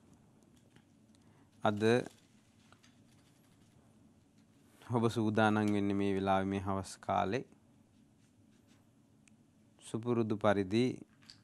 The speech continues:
මේ හවස ධර්ම දේශනාව සම්බුද්ධ ශාසනය ආදර ගෞරවයෙන් සුරකින, ඒ වගේ මේ සම්බුදු සසුනට ඊටාම සෙනෙහ වඩන, දෙව් මිනිසුන්ගේ ශාස්තෘන් වහන්සේ වූ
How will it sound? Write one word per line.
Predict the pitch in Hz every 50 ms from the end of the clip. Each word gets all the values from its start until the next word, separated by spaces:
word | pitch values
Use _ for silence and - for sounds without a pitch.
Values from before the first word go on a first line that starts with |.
| _ _ - _ -
මේ | 117 117 120
හවස | 110 101 110 110 113 113 117 - - 117 - - - -
ධර්ම | 113 107 107 107 104 104 98
දේශනාව | 95 98 95 92 - 98 92 95 92 90 90 90 107 131 147 - _ - - _ _ - - - - - _ _ - - - - - - _ _ _ _ -
සම්බුද්ධ | - - 117 117 120 117 123 120 110 110 120 117
ශාසනය | - - 113 104 104 107 - - 117 110 110 110 110 117 123 143 - _ - _ _ _ _ _ - _ _ - - _ _ -
ආදර | 104 107 113 117 113 107 120 107 110 98
ගෞරවයෙන් | 104 101 98 104 104 104 104 104 101 101 101 98
සුරකින, | - - 104 98 101 98 - 101 104 113 127 131 _ _ _ _ _ _ - - - _ - - _ _ _ - - _ _ - -
ඒ | 117
වගේ | 120 120 123 123
මේ | 123 123 120
සම්බුදු | 117 - 123 117 120 113 120 120 117 123
සසුනට | 113 - 120 110 - - 117 117 117 110 - 135 135 - - _ - _ _ - -
ඊටාම | 110 - - 113 110 113 113 117
සෙනෙහ | 110 - - 117 113 117 120 123
වඩන, | 131 120 123 123 123 127 127 135 143 147 - - - - - _ _ _ - - _ _ - - - - - _ - - _ _ _ _ _ _ - -
දෙව් | 110 120 123 127 123
මිනිසුන්ගේ | 120 120 120 120 - - 123 120 117 113 120
ශාස්තෘන් | 113 - - 120 113 123 127 - - - 120 113 113 110
වහන්සේ | 107 107 110 107 104 - - - 104 101
වූ | 101 104 110 120 131